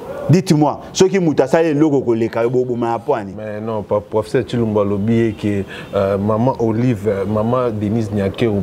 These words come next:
Speaker 2: Maman
Speaker 1: Oh, akosi Maman Denise
Speaker 2: Nyakero
Speaker 1: Nyakero na lisolo yango, ya yebi ni.
Speaker 2: Ya, bon, alobi te po na lisolo to bete, ya bi boye, Maman Denise apesaka, so apesi na droite, gauche eyebaka te. Mais alors que Maman Olive apesaka bato tout ba komona différence yango wana.
Speaker 1: Wana, wana ya alobi.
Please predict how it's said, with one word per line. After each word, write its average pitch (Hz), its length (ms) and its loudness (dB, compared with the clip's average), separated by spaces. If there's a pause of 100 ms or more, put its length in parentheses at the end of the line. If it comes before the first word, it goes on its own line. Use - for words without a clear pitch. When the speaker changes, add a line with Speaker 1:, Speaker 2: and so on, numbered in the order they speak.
(140)
Speaker 2:
Maman 101 220 2
Speaker 1:
Oh, 110 180 2
akosi 156 320 2
Maman 185 220 2
Denise 165 180 0
Speaker 2:
Nyakero 170 300 0
Speaker 1:
Nyakero - 0 -
na 156 80 2
lisolo 143 280 0
yango, 123 360 -2
ya 156 160 2
yebi 143 220 0
ni. 135 40 0
Speaker 2:
Ya, 131 140 -2 (160)
bon, 113 240 -2
alobi 117 260 0
te 147 220 -2
po 147 180 -2
na 117 160 0
lisolo 110 400 -2
to 123 180 0
bete, 117 240 -2
ya 135 140 2
bi 110 140 0
boye, 110 240 -2
Maman 107 340 -2 (180)
Denise 123 440 0
apesaka, 113 520 -2
so 147 140 0
apesi 135 320 -4
na 117 100 0
droite, 131 460 -2 (180)
gauche 123 240 0
eyebaka 107 380 0
te. 135 240 2 (240)
Mais 120 80 2
alors 131 320 2
que 135 100 -2
Maman 113 260 0
Olive 127 200 0
apesaka 113 420 -2
bato 107 260 -4
tout 147 120 -2
ba 123 160 2
komona 123 380 -2
différence 107 500 -2
yango 113 240 0
wana. 151 140 4
Speaker 1:
Wana, 151 300 0
wana 160 260 0
ya 147 180 4
alobi. 104 400 -4